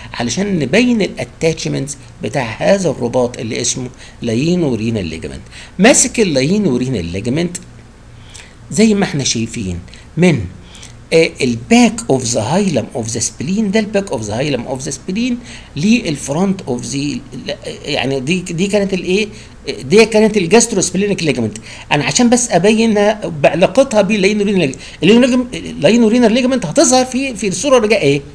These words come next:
ادي اللاينورينال ليجمنت. الجاستروسبلينيك كانت ماسكه في الفرونت هنا، انما اللاينورينال ليجمنت جايه من الفرونت اوف ذا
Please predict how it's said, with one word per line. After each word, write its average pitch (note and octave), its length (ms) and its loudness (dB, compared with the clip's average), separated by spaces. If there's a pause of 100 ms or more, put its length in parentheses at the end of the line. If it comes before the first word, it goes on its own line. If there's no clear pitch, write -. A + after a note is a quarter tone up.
(120)
ادي D3 180 -2
اللاينورينال G2 580 -6
ليجمنت. D#2 380 -16 (500)
الجاستروسبلينيك A#3 880 2
كانت D#3+ 280 0
ماسكه G#3 260 0
في - 60 -8
الفرونت F3 480 0
هنا، C#3 260 -6 (360)
انما A2 260 -2
اللاينورينال B2+ 580 -4
ليجمنت F#2+ 420 -8
جايه F3 200 0
من C#3+ 260 -4 (440)
الفرونت F#3 640 2 (140)
اوف D3 220 -4
ذا A#2 260 -2